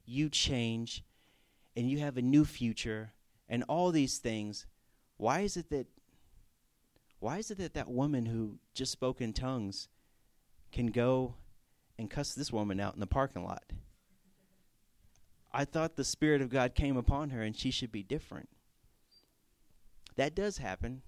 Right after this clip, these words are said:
That is an abuse of the gifts of the Spirit. But that does happen. And we see that even in Scripture. Because what happened with Saul was that he was, he was filled with the Spirit, but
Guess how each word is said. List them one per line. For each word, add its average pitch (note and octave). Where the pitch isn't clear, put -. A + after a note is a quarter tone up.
That B2+
is C#3
an B2
abuse B2+
of A#2+
the A#2+
gifts A#2
of A2
the G#2
Spirit. G#2
But -
that D3+
does D#3+
happen. B2
And B2+
we D#3+
see F#3+
that B2+
even E3
in C#3
Scripture. -
Because C3
what D3
happened D#3+
with A#2+
Saul C3
was B2
that A#2+
he F3
was, B2+
he G3
was G#3+
filled A3
with D#3+
the C#3+
Spirit, D3+
but G3